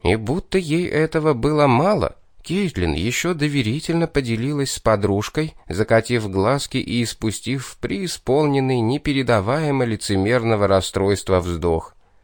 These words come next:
"Ах, опять я совсем не высплюсь перед походом". "Да-да",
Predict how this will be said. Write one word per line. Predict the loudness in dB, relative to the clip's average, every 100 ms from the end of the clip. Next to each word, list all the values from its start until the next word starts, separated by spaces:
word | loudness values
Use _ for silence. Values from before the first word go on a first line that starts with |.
| _ _ 0
"Ах, | 0 0 -6 0
опять | 0 2 -2 0
я | 0
совсем | 2 0 0 0 2 4
не | 2
высплюсь | 0 -4 -4 -6 -4
перед | -4 -4 0
походом". | 0 0 0 0 0 -4 -6 _ _ _ -20 -20 _
"Да-да", | 0 2 4 2 4 4 4 2 0